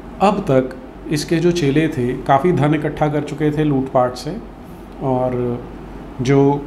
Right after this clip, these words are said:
खैबर में यहूदियों को हराकर उनसे जिजिया लिया जा रहा था, उसके कारण भी संपन्नता आ गई थी। तो कुछ लोग ऐसे थे जो अब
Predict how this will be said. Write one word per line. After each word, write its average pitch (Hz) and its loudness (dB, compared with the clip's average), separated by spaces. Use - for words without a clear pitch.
खैबर 147 4
में 165 2
यहूदियों 147 2
को 160 0
हराकर 135 2
उनसे 143 -2
जिजिया 143 2
लिया 135 2
जा 117 -2
रहा 113 -2
था, 117 -6
उसके 180 0
कारण 135 2
भी 175 -4
संपन्नता 185 4
आ 131 6
गई 120 -2
थी। 180 -8
तो 190 -6
कुछ 208 -4
लोग 202 4
ऐसे 180 2
थे 202 -4
जो 151 -4
अब 190 0